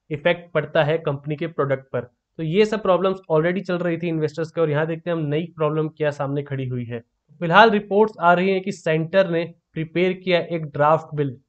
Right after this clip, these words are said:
यहाँ पर ड्राफ्ट बिल प्रिपेयर किया, उसके according जो एज है sale of cigarettes और tobacco products की, वो ट्वेंटी वन ईयर्स कर दी जाएगी, एटीन ईयर्स जो फिलहाल है।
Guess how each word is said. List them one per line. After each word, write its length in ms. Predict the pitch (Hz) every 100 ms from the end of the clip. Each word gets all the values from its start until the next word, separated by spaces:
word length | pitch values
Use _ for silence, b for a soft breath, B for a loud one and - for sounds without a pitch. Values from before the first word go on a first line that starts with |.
| _ _ _ _
यहाँ 140 | 147 156
पर 100 | 185
ड्राफ्ट 340 | 156 165 180
बिल 120 | 175 190
प्रिपेयर 340 | 180 165 180
किया, 220 | 175 180
उसके 280 | 180 180 -
according 480 | 185 165 160 160 190 190 _ _ _
जो 180 | 170 165 -
एज 280 | 185 226 202
है 140 | 175 196
sale 340 | - 180 185
of 140 | 185
cigarettes 420 | - 156 160 175 175
और 140 | 165
tobacco 340 | 160 151 156
products 260 | 160 156 160
की, 120 | -
वो 60 | 170
ट्वेंटी 400 | 165 165 160 196
वन 240 | 147 160 190
ईयर्स 180 | 185
कर 140 | - 160
दी 120 | 165
जाएगी, 340 | 160 151 156 175
एटीन 320 | 165 156 180
ईयर्स 160 | 160 156
जो 100 | 156
फिलहाल 440 | 151 143 - 135
है। 80 | 120